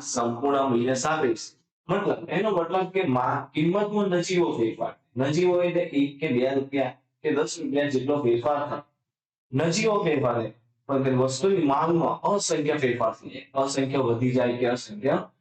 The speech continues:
ઘટી જાય. હવે ફરી આને કહેવાશે મૂલ્ય સાપેક્ષ, અ, સંપૂર્ણ મૂલ્ય સાપેક્ષ માંગ.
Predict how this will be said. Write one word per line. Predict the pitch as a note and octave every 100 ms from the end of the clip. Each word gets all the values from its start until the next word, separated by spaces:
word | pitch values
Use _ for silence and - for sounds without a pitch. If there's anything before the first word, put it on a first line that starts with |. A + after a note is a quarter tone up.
| _ -
ઘટી | C3 B2+ A#2
જાય. | - -
હવે | D3 F#3+
ફરી | F#3 G3+
આને | F3+ C#3 F3
કહેવાશે | C#3 B2+ B2+ D#3 G3 - _ _ -
મૂલ્ય | A#2+ C3+ D3+ D#3
સાપેક્ષ, | B2 A2+ B2+ B2+ B2+ - - _ _ _ _ _ _ _ _ _ _ -
અ, | A#2
સંપૂર્ણ | A2+ C3 C3 D#3 D3+
મૂલ્ય | C#3 A#2+ B2+
સાપેક્ષ | A#2+ A2 - A#2+ - - -
માંગ. | A2 G#2 -